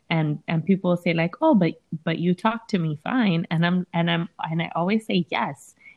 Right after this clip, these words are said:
if you start a conversation with me, I'm not gonna be rude. I'm, I'm," but I probably, if I ever spoke to you,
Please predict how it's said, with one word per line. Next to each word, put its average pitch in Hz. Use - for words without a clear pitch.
if 175
you 185
start 214
a 214
conversation 175
with 160
me, 151
I'm 151
not 139
gonna 196
be 147
rude. 180
I'm, 151
I'm," 151
but 160
I 185
probably, 190
if 170
I 185
ever 226
spoke 226
to 196
you, 151